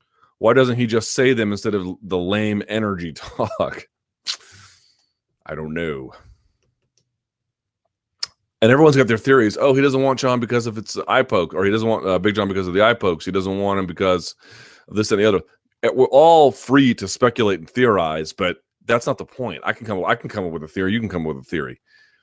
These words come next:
If you're going to assert something to an athletic commission, uh, that should be instituted as policy, I sort of believe that you need to make a case for that. And saying, "Well, you know, the, I don't like the energy,"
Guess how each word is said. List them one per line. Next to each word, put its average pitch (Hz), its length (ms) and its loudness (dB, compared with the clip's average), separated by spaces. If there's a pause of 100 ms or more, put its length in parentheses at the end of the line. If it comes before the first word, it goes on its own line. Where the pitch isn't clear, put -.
(580)
If 107 140 -4
you're 113 140 2
going 147 260 4
to 131 140 -4
assert 127 380 2
something 101 260 -4
to 101 80 -6
an 95 60 -4
athletic 98 380 0
commission, 82 580 -8 (240)
uh, 82 520 -6 (320)
that 90 120 0
should 98 140 -4
be 98 80 -2
instituted 101 400 -2
as 85 100 -4
policy, 85 800 0 (1120)
I 139 140 2
sort 151 400 2
of 110 100 0
believe 101 520 4
that 87 220 -2
you 101 200 -4
need 98 220 -2
to 92 80 -6
make 85 160 -6
a - 40 -20
case 78 260 -8
for 69 140 -16
that. 65 260 -10 (560)
And 82 440 -6
saying, 113 380 0
"Well, 95 200 4
you 95 100 0
know, 82 60 -4
the, 73 220 -6
I 78 140 0
don't 85 140 -2
like 85 180 -4
the 78 160 -4
energy," 71 380 -6